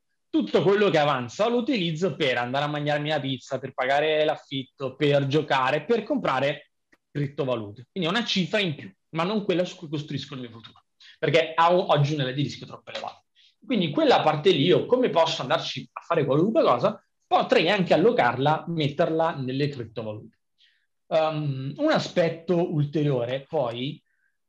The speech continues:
eh, di cui si discute oggi tantissimo è anche, ehm, la sostenibilità. Sostenibilità, eh, legata al mondo delle criptovalute vuol dire proprio la, la parte, diciamo,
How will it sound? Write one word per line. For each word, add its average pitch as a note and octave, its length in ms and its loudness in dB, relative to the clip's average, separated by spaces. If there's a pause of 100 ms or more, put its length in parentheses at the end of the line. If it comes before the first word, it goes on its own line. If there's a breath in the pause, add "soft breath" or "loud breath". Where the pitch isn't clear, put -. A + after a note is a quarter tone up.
(220)
eh, C#3 400 -6
di B2+ 100 -8
cui F#3 140 4
si - 120 0
discute D3 480 0
oggi D3 340 2
tantissimo B2+ 960 -8
è F3 300 -2
anche, F#3 720 -2 (380 soft breath)
ehm, C3 300 -6
la D3 120 2
sostenibilità. C3+ 1040 2 (560 soft breath)
Sostenibilità, D3+ 1160 0 (720)
eh, A#2+ 360 -4
legata B2+ 380 -4
al A#2 80 -6
mondo C#3+ 240 -4
delle B2 220 -4
criptovalute B2 720 -8
vuol C#3 180 -2
dire C#3+ 200 2
proprio F3+ 300 0
la, C3+ 120 0
la C3 180 -6
parte, C#3+ 420 -4
diciamo, B2+ 460 -6